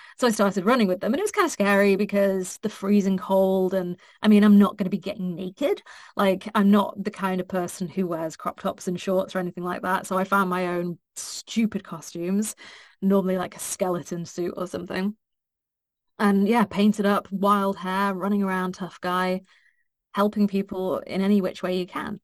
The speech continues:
uh, whether it's giving them rum at the top of Tiger or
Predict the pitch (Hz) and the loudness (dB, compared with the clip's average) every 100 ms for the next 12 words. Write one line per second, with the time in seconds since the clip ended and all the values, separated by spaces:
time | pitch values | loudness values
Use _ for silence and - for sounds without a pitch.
0 | - 180 175 175 185 170 - - 185 180 | -8 -4 -2 0 0 0 -4 -2 -2 -2
1 | 170 160 165 175 269 339 - 160 190 190 | -6 -8 -4 -4 -4 -6 -10 -12 -10 -10
2 | 185 180 - 175 170 220 262 - 185 180 | -12 -12 -10 -8 -4 -4 -6 -6 -4 0
3 | 185 | 0